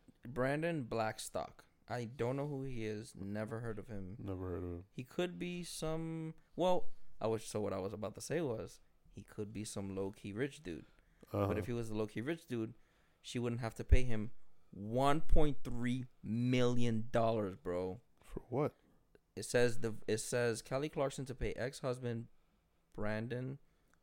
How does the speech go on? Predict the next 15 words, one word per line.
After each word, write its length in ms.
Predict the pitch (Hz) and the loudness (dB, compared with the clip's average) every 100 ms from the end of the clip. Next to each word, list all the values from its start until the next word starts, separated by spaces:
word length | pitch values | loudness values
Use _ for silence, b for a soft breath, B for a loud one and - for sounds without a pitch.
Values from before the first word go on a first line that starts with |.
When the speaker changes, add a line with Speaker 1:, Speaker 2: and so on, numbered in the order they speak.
| - | -20
Speaker 1:
Blackstock 680 | 131 110 107 - - 76 - - | -6 -2 -2 -6 -10 -10 -8 -8
over 260 | 101 101 | -6 -6
one 280 | 101 107 139 | -6 -6 -6
point 240 | - 160 | -4 -2
three 140 | 165 165 | -2 -4
million 420 | 160 135 110 95 | -6 -6 -6 -6
in 140 | 113 | -6
divorce 480 | 101 113 113 117 - - | -8 -4 -4 -4 -6 -16
settlement. 760 | - - 113 92 76 - - _ _ _ _ _ _ - _ _ _ - | -16 -6 -6 -6 -10 -14 -18 _ _ _ _ _ _ -20 _ _ _ -10
The 80 | 113 | 2
pop 320 | - 147 - | 6 10 12
star 300 | - 143 117 | 12 8 4
will 220 | 113 101 - | 0 -2 0
also 420 | 143 202 196 139 | 0 0 0 -2
reportedly 880 | 117 113 - 147 147 101 64 67 80 | -2 0 2 2 2 -4 -8 -12 -14